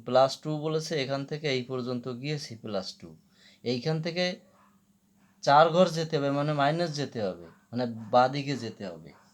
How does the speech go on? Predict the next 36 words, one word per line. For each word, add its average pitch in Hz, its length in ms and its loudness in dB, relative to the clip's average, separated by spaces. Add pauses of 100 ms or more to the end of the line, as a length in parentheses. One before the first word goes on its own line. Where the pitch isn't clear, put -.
(440)
এইখান 120 400 -8
থেকে 175 260 -8
আমি 160 180 -2
চার 139 340 8
ঘর 120 200 0
যাব, 101 200 -4 (120)
তাহলে 139 260 0
আমার 139 280 4
তো 185 80 -4
এখান 147 300 -4
থেকে 160 320 -8
এই 143 140 -4
পর্যন্ত 147 440 -8
দু 156 240 -6
ঘর, 175 220 2 (340)
আর 131 220 6
দু 123 240 -2
ঘর 147 220 2
গেলেই 135 400 -2
তো 139 140 -6
চার 120 320 4
ঘর 117 180 -6
হয়ে 110 240 -4
যাচ্ছে। 101 280 -10 (400)
তাহলে 131 300 0
এইটা 139 320 -2
হচ্ছে 143 240 -6
কত? 143 300 0
মাইনাস 123 500 0
ফোর 143 280 -4
হচ্ছে। 160 320 -4 (1900)
এখান 113 220 -6
থেকে 143 160 -4
এইটুকু 143 280 -6
প্লাস 156 380 6
টু, 190 120 -2